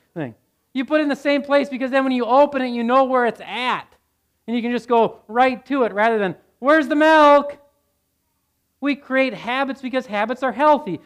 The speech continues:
They allow us to, to go through life. The question is, do we have habits that promote a life of abiding in Jesus?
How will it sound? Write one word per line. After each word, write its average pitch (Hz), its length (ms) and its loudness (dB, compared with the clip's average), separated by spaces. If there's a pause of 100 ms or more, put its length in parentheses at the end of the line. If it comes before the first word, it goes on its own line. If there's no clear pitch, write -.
They 233 100 0
allow 240 300 4
us 254 120 -4
to, 240 160 -2 (200)
to 233 100 -6
go 226 240 2
through 269 280 -6
life. 269 420 0 (640)
The 254 100 -2
question 262 420 -2
is, 240 140 -6 (200)
do 269 180 -2
we 269 140 -2
have 208 260 2
habits 175 880 -6 (380)
that 214 220 -2
promote 220 440 -2
a 180 100 -2
life 180 440 0 (280)
of 175 140 -6
abiding 165 680 -4 (200)
in 160 200 -6
Jesus? 127 680 -16